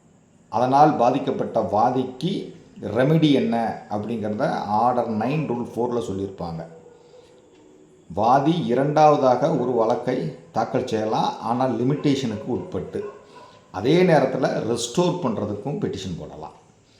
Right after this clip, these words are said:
அப்ப இதுல இருந்து நமக்கு என்ன தெரியுது? ஆர்டர் நைன் ரூல் டூவின் கீழோ அல்லது ஆர்டர் நைன் ரூல்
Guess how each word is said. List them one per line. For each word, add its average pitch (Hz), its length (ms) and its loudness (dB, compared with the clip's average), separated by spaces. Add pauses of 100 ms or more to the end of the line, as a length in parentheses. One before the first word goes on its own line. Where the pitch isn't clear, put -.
(120)
அப்ப 123 200 0
இதுல 147 220 2
இருந்து 170 200 4
நமக்கு 143 240 0
என்ன 139 180 2
தெரியுது? 135 480 0 (600)
ஆர்டர் 127 480 2
நைன் 160 360 0
ரூல் 151 240 2 (120)
டூவின் 147 440 0
கீழோ 113 360 -2 (120)
அல்லது 123 320 -2
ஆர்டர் 120 400 2
நைன் 151 340 0
ரூல் 143 240 0